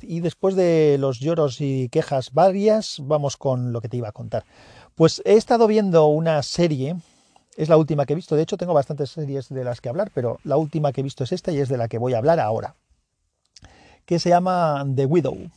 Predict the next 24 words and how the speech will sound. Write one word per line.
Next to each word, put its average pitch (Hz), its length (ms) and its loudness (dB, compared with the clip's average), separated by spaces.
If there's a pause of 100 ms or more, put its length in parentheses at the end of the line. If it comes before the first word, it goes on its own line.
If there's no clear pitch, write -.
(160)
La 143 260 2
Viuda. 139 460 -4 (640)
Es 185 200 -2
una 180 120 2
serie 180 280 0
que 165 80 -2
está 160 400 2
en 147 80 0
Amazon 147 440 -2
Prime 135 360 -2
Video, 175 440 0
eh, 147 160 2 (500)
en 139 120 -6
Amazon 147 380 -4
Prime 139 240 -2
Video, 139 420 -2 (800)
que 135 840 2 (240)
protagoniza 147 560 0
Kate 147 320 -4
Beckinsale, 147 800 -4
o 117 320 -10
como 110 240 -14
se - 100 -18
diga, 110 280 -10